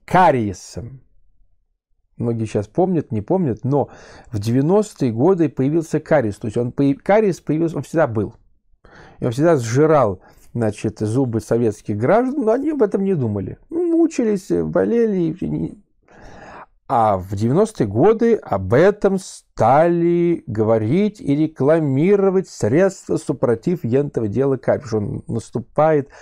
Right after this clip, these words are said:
о нем надо было постоянно думать, это страшно. Вот щас там есть вирус, военные действия, а был кариес. Значит, все.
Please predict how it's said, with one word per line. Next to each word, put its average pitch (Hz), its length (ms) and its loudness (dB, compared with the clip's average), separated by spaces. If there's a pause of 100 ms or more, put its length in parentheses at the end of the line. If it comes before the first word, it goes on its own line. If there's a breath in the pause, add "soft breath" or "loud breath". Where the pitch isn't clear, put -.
(160 loud breath)
о 110 100 -4
нем 117 120 -2
надо 113 280 0 (140)
было 113 420 0
постоянно 110 500 -4
думать, 151 400 -2
это - 140 -10
страшно. 143 920 -2 (280 loud breath)
Вот 110 180 -4
щас 117 220 -2
там 107 220 -2
есть 110 280 -4
вирус, 131 460 -2
военные 117 480 -2
действия, 143 320 -2
а 101 40 -6
был 156 140 0
кариес. 104 460 -6
Значит, - 180 -20
все. - 140 -14